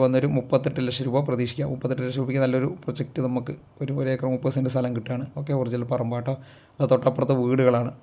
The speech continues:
വീടുകളൊക്കെ ഉള്ള ഏരിയയാണ്. ഓക്കെ, അപ്പോൾ നല്ലൊരു ഇൻവെസ്റ്റ്മെൻറ്റാണ്. വിദേശത്തൊക്കെ ജോലി ചെയ്യുന്നവർക്ക് ചെറിയ റബ്ബർ തോട്ടം വേണം എന്നുള്ള സ്വപ്നമുള്ളവർക്കൊക്കെ ഒരു പറ്റിയ പ്രൊജക്റ്റാണ്.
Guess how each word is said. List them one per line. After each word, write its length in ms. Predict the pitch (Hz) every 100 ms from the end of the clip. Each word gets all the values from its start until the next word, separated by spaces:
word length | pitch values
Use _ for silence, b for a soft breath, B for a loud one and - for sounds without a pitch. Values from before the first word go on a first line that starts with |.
| 135
വീടുകളൊക്കെ 360 | 135 135 131 139
ഉള്ള 80 | 135 127
ഏരിയയാണ്. 340 | 123 120 117 - - -
ഓക്കെ, 180 | 143 156 165 - B B B B - 143
അപ്പോൾ 180 | 139 139 - - - _ _ 156
നല്ലൊരു 220 | 143 147 139
ഇൻവെസ്റ്റ്മെൻറ്റാണ്. 760 | 135 135 170 143 135 123 123 131 - -
വിദേശത്തൊക്കെ 420 | 127 127 127 131 127
ജോലി 140 | 127
ചെയ്യുന്നവർക്ക് 400 | 127 123 127 131 143
ചെറിയ 200 | 127 127
റബ്ബർ 180 | 120 127 123
തോട്ടം 300 | 127 123 135 - - 135
വേണം 260 | 131 131 139 143
എന്നുള്ള 260 | 131 131 131 135 - b b b -
സ്വപ്നമുള്ളവർക്കൊക്കെ 760 | 151 147 135 131 131 127 143 143
ഒരു 140 | 131 131 131
പറ്റിയ 300 | 127 - 147 -
പ്രൊജക്റ്റാണ്. 540 | 123 127 - 131 131